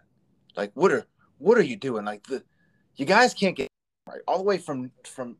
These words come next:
airstriking a family in Afghanistan, and now you don't wanna shoot this balloon out of the sky on our, our, this.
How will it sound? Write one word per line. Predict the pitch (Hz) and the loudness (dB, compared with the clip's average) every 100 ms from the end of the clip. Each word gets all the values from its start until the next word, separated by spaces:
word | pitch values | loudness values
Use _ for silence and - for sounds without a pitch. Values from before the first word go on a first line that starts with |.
| - | -4
airstriking | 156 180 - 175 170 151 | -2 -2 -2 -2 -2 -4
a | 117 | -6
family | - 156 160 156 | -4 -4 0 0
in | 131 | 0
Afghanistan, | 113 110 127 139 127 110 104 | -2 -4 -4 -4 -6 -6 -6
and | 101 | -6
now | 117 135 147 127 120 _ | -2 0 4 4 2 _
you | 143 | -2
don't | 127 156 285 | 2 4 4
wanna | 208 160 | 2 -2
shoot | - - - 254 - _ _ - - | -6 -6 -2 0 -2 _ _ -16 -2
this | 190 - - _ _ | 0 0 -8 _ _
balloon | 180 202 208 247 311 311 277 _ | 4 4 4 0 -2 -4 -6 _
out | 240 233 | -6 -4
of | |
the | 196 | -8
sky | - - - 349 349 | -10 -18 -8 -4 -2
on | 285 233 | 0 2
our, | 247 247 | 2 2
our, | 233 214 208 - 214 | -2 -8 -8 -12 -16
this. | 208 | -14